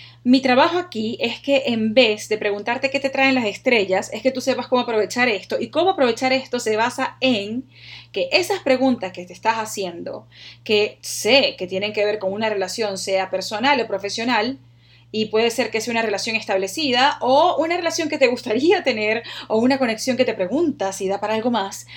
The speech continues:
o un punto de encuentro que quieres generar, todas esas preguntas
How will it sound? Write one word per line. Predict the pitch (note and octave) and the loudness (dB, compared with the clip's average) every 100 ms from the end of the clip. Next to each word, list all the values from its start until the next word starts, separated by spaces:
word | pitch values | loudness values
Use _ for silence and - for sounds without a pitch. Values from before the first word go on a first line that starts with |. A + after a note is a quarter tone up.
| - - | -8 0
o | |
un | A3+ | 2
punto | C4 C#4 C4+ | 4 4 6
de | A3 | 4
encuentro | F#3+ C4 D4 D#4+ A3+ | 0 -2 0 0 0
que | G3 | -2
quieres | F#3 A3 | 0 2
generar, | C4 B3+ A3 A3 | 2 4 2 0
todas | E4+ A4+ | -2 0
esas | G4+ F4 | -2 0
preguntas | B3 A#3 D4+ A3 - F3+ F#3 - | 2 4 2 2 -2 -4 -4 -12